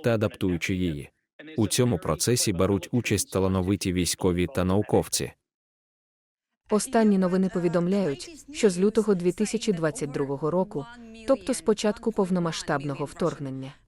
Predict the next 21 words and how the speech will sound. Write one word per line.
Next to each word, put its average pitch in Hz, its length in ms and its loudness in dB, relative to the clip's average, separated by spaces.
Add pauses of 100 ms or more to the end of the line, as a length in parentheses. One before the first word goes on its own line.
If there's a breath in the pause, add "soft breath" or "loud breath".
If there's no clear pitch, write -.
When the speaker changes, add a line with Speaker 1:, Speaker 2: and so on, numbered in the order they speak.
(180)
Speaker 2:
кількість 240 460 0
втрат 202 340 0
російських 196 580 -2
військових 185 500 -2
перевищила 185 600 0
один 180 300 2
мільйон 165 380 0
сто - 260 -2
тисяч 156 420 -6
осіб. 143 300 -6 (2250)
Чи - 160 2
свідчать 220 460 0
ці 226 100 0
цифри 226 380 0
про 208 180 0
деморалізацію 170 880 0
армії? 143 500 -6 (1300)
Чи 247 160 0
можуть 233 340 2
такі 220 240 0
втрати, 190 500 -2